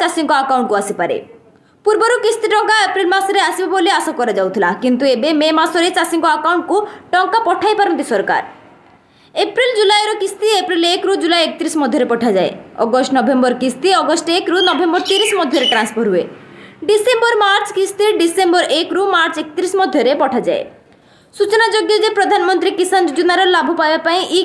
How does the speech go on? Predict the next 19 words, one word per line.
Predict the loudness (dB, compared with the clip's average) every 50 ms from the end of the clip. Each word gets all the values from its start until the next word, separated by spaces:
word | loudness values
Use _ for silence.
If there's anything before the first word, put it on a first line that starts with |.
| 0
କେୱାଇସି | 0 0 2 2 0 0 -2 -2 0
କରିବା | 0 0 2 2 0 2 2
ବାଧ୍ୟତାମୂଳକ | 0 0 0 -2 -2 0 0 0 0 0 0 0 0 -2
ଅଟେ। | 0 -2 -4 -4 -4 -8 -18 -14 -6 -2
ଯଦି | 0 0 0 0 0 0
କେହି | 2 2 2 2 2 0 -2 0 0
ଇ | 0 0 0
କେୱାଇସି | 0 0 2 0 0 0 -4 -2 -2
କରିନାହାନ୍ତି, | 0 0 2 2 2 2 2 2 2 2 0 0 2
ତେବେ | 0 0 0 0 0 0
ସେ | 0 0 0 -2 -4 -10 -14 -10 -8 -2 0
ଯୋଜନାର | 0 2 2 2 2 2 2 0 0 0
ଟଙ୍କାରୁ | -2 0 0 0 0 2 2 0
ବଞ୍ଚିତ | 0 0 0 -2 -2 0 0
ହୋଇପାରନ୍ତି। | 0 2 0 0 0 0 0 0 -2 -4 -4 -6 -12 -20 -20 -20 -20 -20 _ -20 -20 -16 -6 -2
ସରକାର | 0 0 0 0 0 0 0 0 0
ମଧ୍ୟ | 0 0 2 2 2 2 2
ଏହାର | 2 2 0 0 -2 -2
ଶେଷ | -4 -4